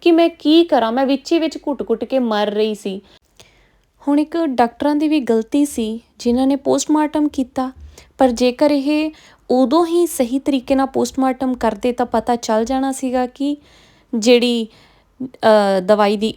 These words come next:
ਓਵਰਡੋਜ਼ ਕਰਕੇ ਇਹਦੀ, ਲੜਕੀ ਦੀ ਇਹ ਜਿਹੜੀ ਮੌਤ ਹੋਈ ਹੈ, ਜੇਕਰ ਉਹਦੀ ਮਾਂ ਨਾ ਦੱਸਦੀ ਤਾਂ ਇਸ ਕਤਲ ਬਾਰੇ ਸ਼ਾਇਦ ਕਦੇ ਕਿਸੇ ਨੂੰ ਪਤਾ ਹੀ ਨਾ ਚੱਲਦਾ। ਹੁਣ ਇਸ ਤੋਂ ਤੁਸੀਂ ਅੰਦਾਜ਼ਾ ਲਾ ਹੀ ਸਕਦੇ ਹੋ ਕਿ ਅੱਜ ਕੱਲ੍ਹ ਰਿਸ਼ਤੇ ਕਿਸ ਹੱਦ ਤੱਕ ਗਿਰ ਚੁੱਕੇ ਹੈ।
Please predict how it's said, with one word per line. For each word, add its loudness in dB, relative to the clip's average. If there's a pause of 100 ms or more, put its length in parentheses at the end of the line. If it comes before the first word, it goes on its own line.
ਓਵਰਡੋਜ਼ 4
ਕਰਕੇ -2
ਇਹਦੀ, -2 (360)
ਲੜਕੀ 2
ਦੀ -2
ਇਹ 2
ਜਿਹੜੀ 0
ਮੌਤ -2
ਹੋਈ -2
ਹੈ, -2
ਜੇਕਰ 0
ਉਹਦੀ 0
ਮਾਂ -2
ਨਾ -2
ਦੱਸਦੀ -2
ਤਾਂ 0
ਇਸ -2
ਕਤਲ -2
ਬਾਰੇ 0
ਸ਼ਾਇਦ -2 (160)
ਕਦੇ -2
ਕਿਸੇ -6
ਨੂੰ -4
ਪਤਾ -6
ਹੀ -4
ਨਾ -2
ਚੱਲਦਾ। -2 (1200)
ਹੁਣ 0 (320)
ਇਸ 2
ਤੋਂ -4
ਤੁਸੀਂ -2
ਅੰਦਾਜ਼ਾ 2
ਲਾ 2
ਹੀ 0
ਸਕਦੇ -6
ਹੋ 0
ਕਿ -2
ਅੱਜ -4
ਕੱਲ੍ਹ -2
ਰਿਸ਼ਤੇ -4
ਕਿਸ -8
ਹੱਦ -8
ਤੱਕ -2
ਗਿਰ 0
ਚੁੱਕੇ -6
ਹੈ। -8